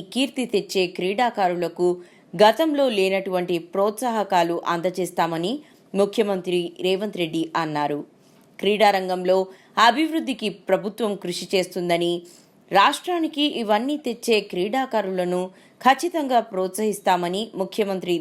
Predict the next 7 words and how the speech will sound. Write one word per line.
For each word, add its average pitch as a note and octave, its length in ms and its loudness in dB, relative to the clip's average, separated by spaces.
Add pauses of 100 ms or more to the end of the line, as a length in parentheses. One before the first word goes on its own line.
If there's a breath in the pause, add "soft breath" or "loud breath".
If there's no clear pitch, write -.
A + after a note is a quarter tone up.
రేవంత్ G#3 360 -2
రెడ్డి E3 220 -2 (100)
అన్నారు. D3+ 360 -4 (680 soft breath)
క్రీడారంగానికి F#3+ 880 2 (160)
పెద్దపీట F#3+ 460 0 (100)
వేస్తూ F3 320 -2 (460 loud breath)
క్రీడాకారులను C4 840 0